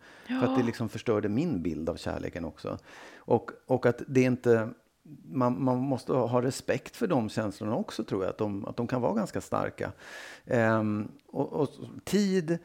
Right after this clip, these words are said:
Speaker 2: samtal och, och liksom förstå att det här är en sorgprocess som den här personen går igenom nu. Den, den måste få tid på sig och liksom ta sig igenom det där.
Speaker 1: Det var
Speaker 2: Så
Speaker 1: bra att
Speaker 2: tänker
Speaker 1: du
Speaker 2: jag.
Speaker 1: sa de sakerna, för det var typ precis tvärtom mot vad jag tänkte.
Speaker 2: <laughs>
Speaker 1: Eh,
Speaker 2: Du säger,
Speaker 1: men
Speaker 2: "Skärp dig."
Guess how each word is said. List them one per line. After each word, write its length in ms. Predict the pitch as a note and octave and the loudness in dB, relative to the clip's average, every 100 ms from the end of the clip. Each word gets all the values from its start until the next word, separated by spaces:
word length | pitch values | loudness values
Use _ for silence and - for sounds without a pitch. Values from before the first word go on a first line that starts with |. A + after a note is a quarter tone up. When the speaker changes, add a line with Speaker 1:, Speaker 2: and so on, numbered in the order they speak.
| - - | -10 -20
Speaker 2:
samtal 640 | - F3+ D#3+ A#2+ - A2+ A2+ | -4 2 4 4 4 4 4
och, 180 | A#2 A#2+ | 4 2
och 120 | B2+ | 2
liksom 220 | B2 - A#2 | 2 0 -4
förstå 540 | A#2+ - - D#3 C3 | -6 -2 2 4 4
att 140 | A2 | 4
det 80 | - | 2
här 160 | A2 C3+ | 2 2
är 40 | A2 | 2
en 80 | |
sorgprocess 880 | G#2+ - G3 G#2+ F2 - A#2 C4 - | 0 0 2 2 0 -6 0 0 0
som 140 | - G#2+ | -2 0
den 80 | F#2 | 0
här 80 | |
personen 520 | F2 F2 F#2 F2 F2+ F#2 | -2 -6 -6 -6 -6 -4
går 140 | F2+ | -4
igenom 280 | F2 F2+ F2 | -4 -4 -6
nu. 160 | F2 E2+ | -8 -8
Den, 220 | A#2 A#2+ | -6 -4
den 120 | C3 | -4
måste 240 | C3+ A#2+ | -4 -6
få 120 | - A2 | -10 -8
tid 220 | A2 - | -8 -4
på 200 | C3+ D#3 | -4 -4
sig 160 | - | -4
och 260 | F#2 E2+ - | -2 -2 -4
liksom 320 | F#2 G2+ F#2+ | -8 -8 -8
ta 180 | - F#2+ | -6 -6
sig 180 | - G2 | -6 -6
igenom 340 | B2+ F3 - | -6 -6 -8
det 60 | - | -8
där. 200 | - - - - - - | -10 -14 -18 -20 -20 -12
Speaker 1:
Det 120 | - | -2
var 80 | C4 | 0
Speaker 2:
Så 40 | D#4 | 4
Speaker 1:
bra 120 | D#4 | 6
att 40 | C4 | 4
Speaker 2:
tänker 40 | |
Speaker 1:
du 40 | B3 | 2
Speaker 2:
jag. 40 | |
Speaker 1:
sa 180 | - C#4 | 4 4
de 140 | A#3+ | 4
sakerna, 340 | A3 G3+ G3 G3 | 2 0 0 0
för 120 | G3+ | 0
det 80 | A#3 | 0
var 60 | |
typ 280 | B3 A3+ G#3+ | 0 -2 -2
precis 240 | G#3+ G3+ - | -4 -4 -4
tvärtom 520 | - A3+ - B3 A#3+ | -2 -4 -2 0 2
mot 200 | G3 F3+ | 2 2
vad 120 | F3+ | 0
jag 180 | G3+ A#3 | 0 0
tänkte. 400 | E3+ E3+ - D3 | -4 -6 -4 -4
Speaker 2:
<laughs> 540 | D#3+ - - A3 - | -4 -8 -10 -8 2
Speaker 1:
Eh, 380 | G3+ G3 F#3+ F3+ - _ - - | 6 8 6 4 0 _ -20 2
Speaker 2:
Du 80 | A3 | 8
säger, 180 | A3 G#3+ | 8 8
Speaker 1:
men 220 | G#3 A3 | 6 4
Speaker 2:
"Skärp 380 | F#3+ D#3+ C3 - | 6 6 6 2
dig." 200 | - - | 0 0